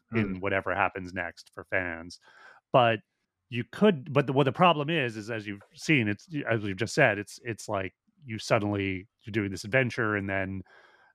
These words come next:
Speaker 1: uh, the tone is completely off. Um, the other thing they could have done is, like, you know, three months later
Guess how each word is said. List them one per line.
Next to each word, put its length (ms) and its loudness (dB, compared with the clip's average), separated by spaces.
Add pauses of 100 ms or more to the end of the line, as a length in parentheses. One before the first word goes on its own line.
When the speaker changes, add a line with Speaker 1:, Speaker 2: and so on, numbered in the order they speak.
(160)
Speaker 1:
uh, 160 2
the 120 -2
tone 280 2
is 120 -4
completely 380 -10
off. 360 -10 (640)
Um, 500 4
the 140 -2
other 240 6
thing 140 2
they 120 2
could 220 -2
have 140 2
done 600 2
is, 240 -8
like, 200 -2
you 60 2
know, 140 0
three 240 4
months 260 2
later 340 -2